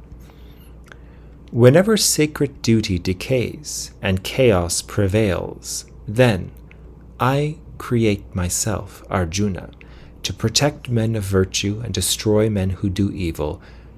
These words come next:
to set the standard of sacred duty, I appear in age after age."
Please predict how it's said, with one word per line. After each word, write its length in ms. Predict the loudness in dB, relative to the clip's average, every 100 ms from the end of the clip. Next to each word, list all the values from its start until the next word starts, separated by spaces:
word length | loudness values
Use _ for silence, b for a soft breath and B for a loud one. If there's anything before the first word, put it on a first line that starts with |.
| -8
to 120 | -2
set 260 | 4 6 4
the 80 | 0
standard 600 | 4 6 6 4 -2 -2
of 120 | -4
sacred 460 | 0 0 0 -2 2
duty, 420 | 0 0 -6 -14 -20 -20 -6
I 100 | -2
appear 560 | -2 -2 -4 -4 -4 -8 -14 -8
in 140 | -6
age 560 | -4 -4 -4 -4 -8 -8
after 400 | -6 -6 -6 -8 -6
age." 580 | -8 -8 -10 -8 -8